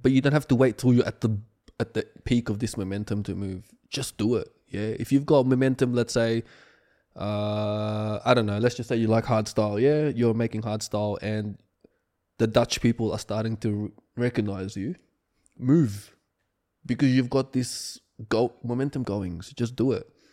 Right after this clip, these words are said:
What made me move? I got a gig in Poland.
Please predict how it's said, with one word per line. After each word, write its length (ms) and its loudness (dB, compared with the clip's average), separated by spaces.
What 180 4
made 220 6
me 140 8
move? 420 6
I 60 4
got 160 6
a 60 8
gig 340 4
in 500 -2
Poland. 540 2